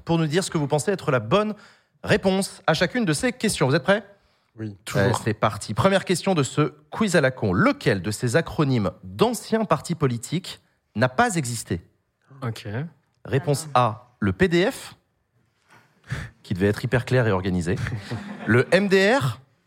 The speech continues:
Speaker 1: qui devait être vraiment marrant. Le P C R, qui ne devait pas être très agréable. <laughs> Et le I R L,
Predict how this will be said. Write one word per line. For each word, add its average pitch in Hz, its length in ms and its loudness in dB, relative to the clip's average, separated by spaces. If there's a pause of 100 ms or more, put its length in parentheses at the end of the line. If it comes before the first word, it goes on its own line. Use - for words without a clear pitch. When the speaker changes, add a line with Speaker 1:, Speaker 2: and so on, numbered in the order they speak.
Speaker 1:
qui - 100 -4
devait 95 180 2
être 87 100 -2
vraiment 90 240 0
marrant. 101 300 2 (600)
Le 104 240 2
P 247 220 0
C 214 340 2
R, 120 240 -6 (1000)
qui - 140 -12
ne 92 40 -2
devait 90 120 2
pas 104 120 0
être - 140 -2
très 110 140 0
agréable. 107 400 2 (380)
<laughs> - 400 -14
Et 107 100 4
le 131 200 2
I 262 160 4
R 170 100 2
L, 156 220 4